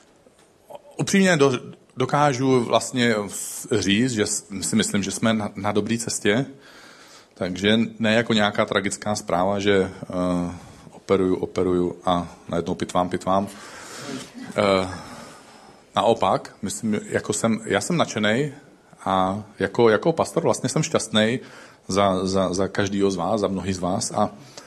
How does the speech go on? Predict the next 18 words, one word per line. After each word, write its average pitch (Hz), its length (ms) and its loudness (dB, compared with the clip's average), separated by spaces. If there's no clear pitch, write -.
ale 131 180 6
aby 147 360 4
jsme 202 200 0
měli 170 280 4
správný 98 360 0
směr, 104 520 2
tak 110 160 0
kromě 175 260 2
toho, 156 240 4
že 143 240 4
vlastně 107 280 -2
ukazuju 123 440 -2
ten 123 420 0
hezký - 280 -4
obrázek 120 540 2
té 104 120 -8
budoucnosti, 101 600 -6
kam 113 280 -2